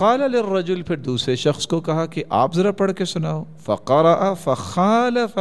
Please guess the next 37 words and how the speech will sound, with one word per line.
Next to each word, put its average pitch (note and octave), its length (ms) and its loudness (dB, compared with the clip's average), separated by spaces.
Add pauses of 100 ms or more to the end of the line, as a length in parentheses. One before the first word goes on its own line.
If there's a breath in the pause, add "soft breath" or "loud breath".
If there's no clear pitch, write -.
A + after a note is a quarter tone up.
(140)
قراءتی، A2 640 -4 (1080 soft breath)
اور F2+ 120 -2
اس F#2 200 -2
نے C3 60 4
میری A2 360 4
قرآت G2+ 400 0
کے D3+ 80 -4
مخالف G#2 640 -4
پڑھا، F2 320 -6 (540)
مختلف E3+ 480 -4 (100)
پڑھا۔ F2+ 380 0 (720 soft breath)
تو - 100 -12
اللہ A2+ 300 -2
کے A2+ 120 -4
رسول B2+ 320 -2 (100)
صلی A2+ 160 -2
اللہ G#2 420 0
علیہ F2+ 140 -2
وسلم F#2 300 -2
نے C#3 100 2 (100)
اسے A#2+ 260 -4
بھی D3 120 -4 (120)
کہا A2+ 260 -4 (360)
کہ F#2+ 120 -6
آپ F2 180 -4
نے F2+ 80 0
بھی F#2 120 2
اچھا G2 240 -4
پڑھا۔ B2 240 -8 (920)
پھر B3+ 140 0
آپ C4 240 0
نے A3+ 80 4
سیدنا F#3+ 440 2
ابی C#3 280 2
سے A#2+ 180 -4
کہا، G2+ 220 -6
ابی، G2+ 500 -2